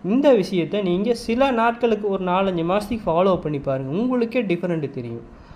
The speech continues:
அப்போ இந்த விஷயம் உங்களுக்கு பிடிச்சிருந்ததுன்னா உங்களுடைய நண்பர்கள், உறவினருக்கு இந்த வீடியோவை ஷேர் பண்ணுங்க. மீண்டும் வேறு பதிவில் உங்களை சந்திக்கிறேன்.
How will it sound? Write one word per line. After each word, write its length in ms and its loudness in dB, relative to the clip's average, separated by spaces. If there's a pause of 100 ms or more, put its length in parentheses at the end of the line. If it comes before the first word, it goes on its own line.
(200)
அப்போ 380 0
இந்த 300 0
விஷயம் 340 -2
உங்களுக்கு 400 0
பிடிச்சிருந்ததுன்னா 560 -4 (280)
உங்களுடைய 640 2
நண்பர்கள், 680 0 (100)
உறவினருக்கு 680 -2
இந்த 280 -2
வீடியோவை 540 -4
ஷேர் 280 -2
பண்ணுங்க. 320 -6 (520)
மீண்டும் 600 0
வேறு 440 4
பதிவில் 480 -4
உங்களை 340 -6
சந்திக்கிறேன். 540 -10